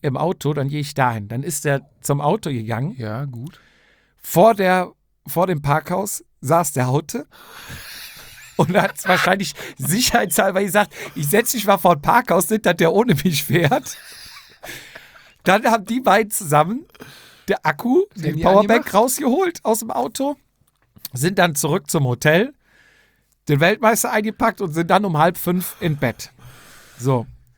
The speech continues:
Speaker 1: dann sind wir dann morgens aufgewacht und dann so kurze Bestandsaufnahme, ne? Also Haute hat dann geguckt, ob die Haare gut sitzen.
Speaker 2: Mhm, wie immer.
Speaker 1: Äh, jeder hat dann geguckt, ja, äh, Portemonnaie, Handy,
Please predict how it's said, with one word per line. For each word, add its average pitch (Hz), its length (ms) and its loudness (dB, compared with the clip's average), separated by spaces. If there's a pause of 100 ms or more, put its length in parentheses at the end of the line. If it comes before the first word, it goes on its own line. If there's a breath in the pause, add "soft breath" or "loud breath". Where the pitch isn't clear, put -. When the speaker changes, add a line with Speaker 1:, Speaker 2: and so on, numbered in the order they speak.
Speaker 1:
dann 143 160 4
sind 185 120 2
wir 190 100 4
dann 156 120 4
morgens 156 320 4
aufgewacht 208 580 -2 (1040 loud breath)
und 156 200 0
dann 170 180 4
so 160 340 2
kurze 165 320 -2
Bestandsaufnahme, 202 960 0
ne? 185 240 0 (480)
Also 131 260 -2
Haute 156 300 2
hat 151 80 -2
dann 151 140 0
geguckt, 147 320 -2
ob 143 180 -6
die 127 140 0
Haare 196 260 4
gut 226 180 -6
sitzen. 233 420 -6
Speaker 2:
Mhm, 147 280 -4
wie 123 60 -10
immer. 143 200 -8
Speaker 1:
Äh, 160 300 4
jeder 165 300 2
hat 156 120 0
dann 147 120 0
geguckt, 143 420 -2
ja, 147 300 6 (180)
äh, 131 40 -4
Portemonnaie, 147 680 -2
Handy, 151 480 -4